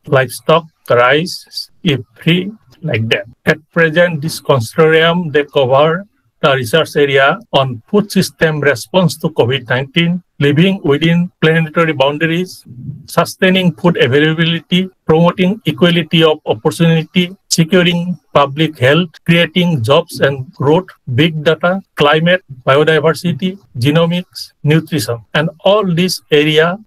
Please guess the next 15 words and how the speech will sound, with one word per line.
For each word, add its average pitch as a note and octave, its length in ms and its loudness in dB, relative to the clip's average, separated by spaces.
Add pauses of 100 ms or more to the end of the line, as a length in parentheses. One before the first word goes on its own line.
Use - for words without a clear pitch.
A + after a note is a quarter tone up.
(100)
directly D#3 800 0 (160)
focused D3+ 640 0
with D3 240 0 (100)
food D#3 320 -4
security, B2+ 720 -2 (220)
with D3 280 -2
nutrition. C3 680 -2
But B2+ 180 -2 (100)
they C3+ 160 2
are D#3 180 2
working D#3+ 380 0
in C#3 200 -4
different D3+ 400 -2
line, F3 280 -2
but C3+ 180 -2